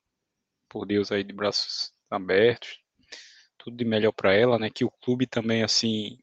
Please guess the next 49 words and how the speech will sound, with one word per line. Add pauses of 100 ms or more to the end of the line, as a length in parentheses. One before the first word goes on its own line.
acho
que
o
clube (260)
agiu
de
uma
forma
bem,
bem
legal
com
ela,
bem
merecida,
né?
Posso
dizer
assim,
porque (640)
as
homenagens
pra
ela
não,
não
começaram (300)
só
de
hoje, (100)
após
a
partida
dela,
né? (760)
É,
o
clube
e
o
esporte
em
si,
há,
há
algum
tempo
já
vem,